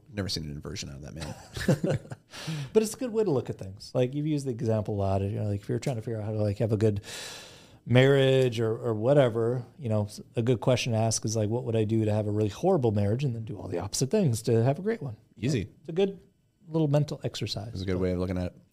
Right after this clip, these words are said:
Speaker 2: It's completely unrelated to my bad investing tip of the week.
Speaker 1: Which is what?
Speaker 2: Which is sit in cash and wait. 'Cause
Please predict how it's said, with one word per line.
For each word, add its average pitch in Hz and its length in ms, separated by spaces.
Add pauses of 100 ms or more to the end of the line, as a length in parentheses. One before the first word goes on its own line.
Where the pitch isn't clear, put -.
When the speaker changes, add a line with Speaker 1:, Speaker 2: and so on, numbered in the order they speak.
Speaker 2:
It's 139 120
completely 156 540
unrelated 123 460
to 110 60
my 139 380
bad 104 260
investing 107 340
tip - 180
of 110 60
the 98 60
week. 160 320 (160)
Speaker 1:
Which - 160
is 90 140
what? - 460
Speaker 2:
Which 165 340
is 185 600
sit 196 300
in 151 100
cash 175 320
and 147 100
wait. 202 320 (220)
'Cause 226 580